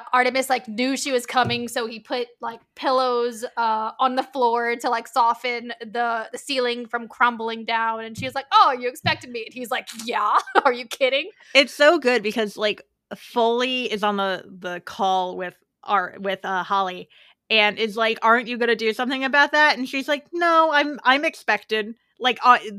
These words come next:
Speaker 2: she knows Artemis is gonna have her. Artemis has her. They w-, it, they're both concerned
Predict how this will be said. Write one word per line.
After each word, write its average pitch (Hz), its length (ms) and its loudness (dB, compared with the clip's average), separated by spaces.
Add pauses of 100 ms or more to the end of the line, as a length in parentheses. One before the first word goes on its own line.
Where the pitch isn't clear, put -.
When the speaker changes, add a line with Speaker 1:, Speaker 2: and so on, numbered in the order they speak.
(320)
Speaker 2:
she 302 260 2
knows 277 380 4
Artemis 233 400 4
is 214 120 -8
gonna 208 160 4
have 220 320 6
her. 226 260 6
Artemis 208 380 2
has 202 340 4
her. 196 300 0 (320)
They 294 140 8
w-, 294 140 0 (160)
it, 226 360 -2
they're 269 160 8
both - 320 6
concerned 330 840 2